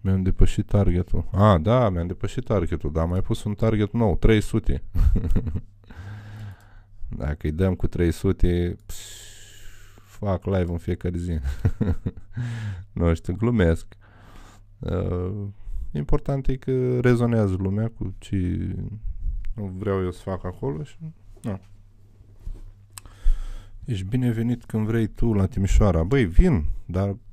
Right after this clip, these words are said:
nu vreau să fac workshop cu doi oameni, știi? Să fii măcar zece. Să fie, să merite efortul, știi?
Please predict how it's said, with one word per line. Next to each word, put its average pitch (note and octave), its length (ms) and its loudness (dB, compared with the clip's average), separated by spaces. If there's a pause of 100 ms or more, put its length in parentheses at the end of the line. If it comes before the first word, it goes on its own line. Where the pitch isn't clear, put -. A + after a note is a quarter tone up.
nu A#2 220 -10
vreau C#3 200 -6
să - 100 -12
fac - 200 -8
workshop G2+ 380 -6
cu - 80 -14
doi F#2+ 200 0
oameni, D#2 400 -2
știi? F#2+ 280 -6 (400)
Să - 200 -14
fii C#3+ 340 -12 (580)
măcar C#3+ 280 -6
zece. A#2+ 460 -4 (3500)
Să - 280 -8
fie, F2+ 540 -2
să - 180 -8
merite F#2 360 -2
efortul, F#2 500 -4 (720)
știi? F#2+ 300 -8